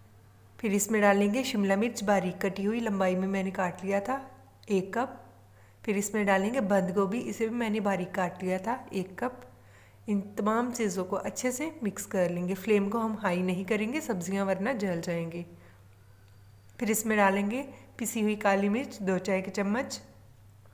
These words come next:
फिर डालेंगे नमक एक चाय का चम्मच, फिर इसमें डालेंगे सोया सॉस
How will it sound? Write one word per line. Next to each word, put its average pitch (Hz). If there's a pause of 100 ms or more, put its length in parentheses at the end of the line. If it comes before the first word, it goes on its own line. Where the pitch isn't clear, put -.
(840)
फिर 226
डालेंगे 202
नमक 220 (360)
एक 196
चाय 196
का 196
चम्मच, 220 (1500)
फिर 220
इसमें 214
डालेंगे 202
सोया 196
सॉस 214